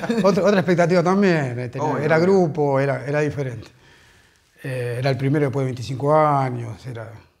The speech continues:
Speaker 1: era, era distinto. Y no pasó esto. Sin duda que nada que ver, que no fue,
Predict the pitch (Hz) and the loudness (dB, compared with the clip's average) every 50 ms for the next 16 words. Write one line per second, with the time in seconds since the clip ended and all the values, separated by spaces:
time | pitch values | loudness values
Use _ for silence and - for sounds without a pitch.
0 | _ 147 147 160 156 180 190 202 196 190 190 180 175 147 135 123 110 123 - - | _ -10 -8 -4 0 2 2 4 4 2 2 0 0 0 0 -2 -6 -10 -14 -18
1 | _ _ _ _ _ _ _ _ _ _ _ - 143 143 151 139 151 - - 156 | _ _ _ _ _ _ _ _ _ _ _ -10 -8 -6 -4 -4 -4 -2 0 0
2 | 151 - - - - _ _ _ _ _ _ _ _ _ _ 117 95 95 104 127 | -2 -2 -2 -12 -20 _ _ _ _ _ _ _ _ _ _ -20 -18 -16 -14 -10
3 | 160 165 104 90 104 107 104 98 107 113 135 127 123 107 107 - _ - - 107 | -8 -8 -8 -10 -14 -16 -16 -16 -12 -12 -10 -10 -10 -12 -14 -16 _ -20 -20 -20
4 | 107 - | -20 -20